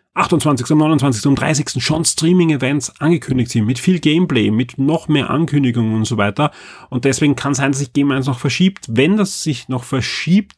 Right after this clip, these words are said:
wird's aber dann wahrscheinlich in der Nacht von siebenundzwanzigsten auf achtundzwanzigsten noch eine Sondersendung geben. Aber mal sehen. Also das, das ist alles noch in den Stein gemeißelt. Beim nächsten Wochenstart kann ich's euch dann schon fix sagen, wie das genau bei uns ablaufen wird. Aber es wird Podcasts geben. Es wird auch Podcasts in der nächsten Woche geben.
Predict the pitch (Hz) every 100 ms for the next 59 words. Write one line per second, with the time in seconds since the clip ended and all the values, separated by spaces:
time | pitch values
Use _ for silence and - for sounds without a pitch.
0 | - 110 139 160 160 143 139 135 131 135
1 | 131 127 - 131 123 143 127 127 147 165
2 | 135 123 123 135 127 123 135 160 135 127
3 | 123 120 135 147 - - - 139 127 113
4 | 120 120 101 101 _ - 127 143 139 -
5 | 151 175 - 180 175 160 156 135 147 147
6 | 135 147 131 - - 143 139 131 151 -
7 | 147 127 123 - - 117 113 - - _
8 | - 131 - 120 127 120 120 127 - -
9 | 104 120 120 98 127 123 - 117 104 117
10 | 120 110 117 - 120 131 113 117 117 117
11 | 143 - 135 143 147 - 139 131 135 -
12 | 139 - - 135 135 120 139 123 139 -
13 | 123 127 120 120 - 139 135 143 147 160